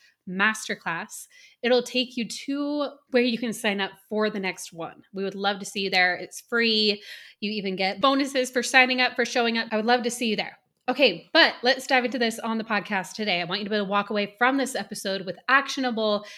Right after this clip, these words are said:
steps that you can take to kind of stop the comparison trap in its tracks. So that's what we're talking about today.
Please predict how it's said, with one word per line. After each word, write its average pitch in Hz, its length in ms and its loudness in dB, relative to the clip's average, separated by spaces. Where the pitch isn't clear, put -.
steps 254 400 0
that - 100 -8
you 220 80 -4
can 214 140 -6
take 269 440 -4
to 233 580 -2
kind 302 180 -2
of 311 80 -6
stop 294 380 2
the 277 80 -8
comparison 233 440 -4
trap 208 280 -2
in 247 100 2
its - 180 -4
tracks. - 480 -8
So - 120 -4
that's - 220 -6
what 233 80 -2
we're 220 80 -4
talking 214 200 -2
about 180 160 -6
today. - 280 -8